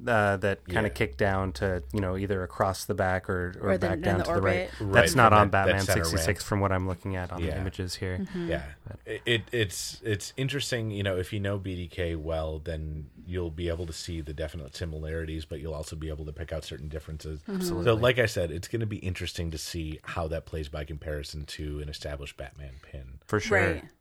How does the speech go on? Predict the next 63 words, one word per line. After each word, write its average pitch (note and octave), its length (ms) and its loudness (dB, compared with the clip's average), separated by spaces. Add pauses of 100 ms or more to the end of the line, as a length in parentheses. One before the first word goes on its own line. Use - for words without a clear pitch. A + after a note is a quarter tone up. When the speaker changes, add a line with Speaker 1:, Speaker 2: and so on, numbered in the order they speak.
Speaker 3:
Like, G#3 180 4
it's A3+ 140 0
unfair G#3 440 4
to F#3+ 60 0
call F#3 200 -4
it E3+ 80 0
a D#3+ 100 -4
retheme E3 600 -4
Speaker 2:
Right. F#3 200 6
Speaker 3:
or, - 20 2
like, E3+ 160 -2
a D#3+ 160 -4
reskin E3+ 840 -8
of F3+ 80 -2
Speaker 2:
Right. D2 220 0
Speaker 3:
it. - 160 -12 (140)
Speaker 1:
Yeah, G#2 240 4
they've A2 160 0
taken F3 260 2
Speaker 3:
'Cause D3+ 60 6
Speaker 1:
a - 20 6
Speaker 3:
it C3+ 40 6
Speaker 1:
little A#2+ 140 4
bit G#2 120 4
more. F#2+ 240 2
This B2 180 -2
is D3+ 140 0
not E3 220 6
a C3+ 40 6
Family C3 340 4
Guy G#2+ 180 6
Shrek G#2 300 0
situation. F2+ 600 -4
Speaker 2:
Right, G#2 180 8
Speaker 3:
Right. D#3+ 280 6
Speaker 2:
exactly. D#2 500 -4
Speaker 3:
Yeah, F3 140 0
yeah. D#3+ 300 -4 (1040)
That's B3 220 2
cool. E3 400 -2
Speaker 2:
Oh. - 200 -12
Mm-hmm. E2 100 -2
Speaker 3:
Um, F3+ 420 0 (640)
I A#3 60 0
mean, B3 200 2
I, A3 280 2
I B3 40 4
think B3+ 220 0 (300)
B G3 120 -2
D F3 80 -2
K F3 180 -2
is E3 140 -4
a - 20 -12
good - 260 -6
game. E3 460 -6
I F3 60 -6
enjoy E3+ 200 0
Speaker 2:
Oh, - 40 2
me E3 60 0
too. D#3+ 60 -2
Speaker 3:
playing E3 280 -2
it. - 200 -12
Speaker 1:
Yeah. - 100 -4